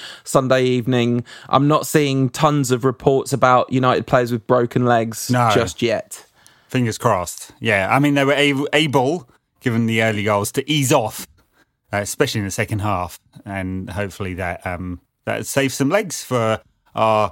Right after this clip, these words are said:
Speaker 2: upcoming famous victory on Wednesday night over City. We'll get to that in a bit.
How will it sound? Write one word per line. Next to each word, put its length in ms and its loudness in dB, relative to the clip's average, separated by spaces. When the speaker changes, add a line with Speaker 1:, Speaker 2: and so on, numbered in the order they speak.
Speaker 2:
upcoming 500 0
famous 460 -2
victory 600 -4
on 280 -2
Wednesday 260 -2
night 260 0
over 200 -4
City. 480 -6
We'll 140 -10
get 160 -6
to 60 -4
that 160 0
in 80 -2
a 40 -4
bit. 360 -2